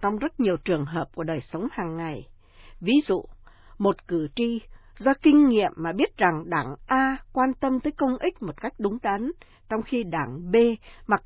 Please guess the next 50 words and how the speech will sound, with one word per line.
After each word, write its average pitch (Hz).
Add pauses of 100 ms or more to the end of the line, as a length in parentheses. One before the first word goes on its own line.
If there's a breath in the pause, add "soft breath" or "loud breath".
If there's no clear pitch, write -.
dù 185
khi 302
vận 190
động 180 (100)
tranh 285
cử 156 (200 soft breath)
đã -
hứa 254
hẹn 185
đủ 156
thứ 220
tốt 302
đẹp, 180 (400 soft breath)
nhưng 302
theo 302
kinh 294
nghiệm 208 (100)
trước 311
kia 285 (260 soft breath)
thì 180
họ 156
không 262
giữ 220
những 240
điều 175
họ 147
đã 151 (120)
hứa 226
hẹn. 226 (1080 soft breath)
Người 214 (100)
cử 185
tri 302 (100)
trong 311
trường 202
hợp 196
nghi 285
ngờ 185
không 294
biết 311
nên 294
bỏ 139
phiếu 226 (100)
cho 330
đảng 165
nào, 170 (340 soft breath)
thì 156
theo 240
nguyên 254
tắc 320
đã 233